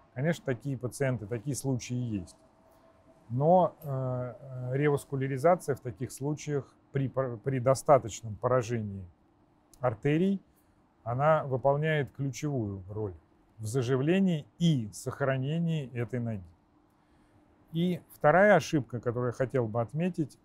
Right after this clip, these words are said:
это, наоборот, направление на реваскуляризацию, когда ее необходимость не подтверждена, наверное, так сказать.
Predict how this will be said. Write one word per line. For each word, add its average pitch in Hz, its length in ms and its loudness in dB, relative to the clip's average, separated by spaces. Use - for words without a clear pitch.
это, 143 500 -4
наоборот, 139 520 4
направление 151 600 4
на 143 160 2
реваскуляризацию, 143 1040 0
когда 131 560 -2
ее 139 180 -2
необходимость 139 800 -2
не 139 160 -4
подтверждена, 117 840 -6
наверное, 120 420 -6
так 120 220 0
сказать. 87 400 -16